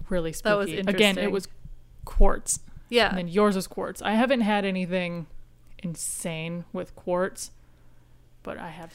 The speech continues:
Speaker 1: so many crystals
Speaker 2: Yeah.
Speaker 1: that I just put 'em all. I just
Speaker 2: <laughs>
Speaker 1: hoard
Speaker 2: You
Speaker 1: them like
Speaker 2: just
Speaker 1: a,
Speaker 2: hoard
Speaker 1: a
Speaker 2: them.
Speaker 1: angry tiny dragon.
Speaker 2: <laughs> Little goblin with all your treasures.
Speaker 1: Yeah, literally.
Speaker 2: They're pretty, though. What's not to like?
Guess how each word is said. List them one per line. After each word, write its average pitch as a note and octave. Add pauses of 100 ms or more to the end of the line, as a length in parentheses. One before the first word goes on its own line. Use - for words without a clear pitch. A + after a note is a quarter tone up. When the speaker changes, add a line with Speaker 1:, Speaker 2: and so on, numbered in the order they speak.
(120)
Speaker 1:
so -
many E3+
crystals G3
Speaker 2:
Yeah. F#3
Speaker 1:
that E3+
I E3
just -
put G3
'em F3
all. E3
I E3+
just -
Speaker 2:
<laughs> -
Speaker 1:
hoard G3
Speaker 2:
You D#4+
Speaker 1:
them D4
like C#4+
Speaker 2:
just C4+
Speaker 1:
a, A3+
Speaker 2:
hoard G3
Speaker 1:
a F#3+
Speaker 2:
them. F#3+
Speaker 1:
angry F#3
tiny F3+
dragon. F3 (320)
Speaker 2:
<laughs> G#3+ (480)
Little A#3
goblin F#3+
with F#3
all F#3
your F3+
treasures. G#3+
Speaker 1:
Yeah, A3+
literally. F#3 (1200)
Speaker 2:
They're C#4+
pretty, D4
though. G3+
What's C#4+
not D#4
to D#4
like? D#4+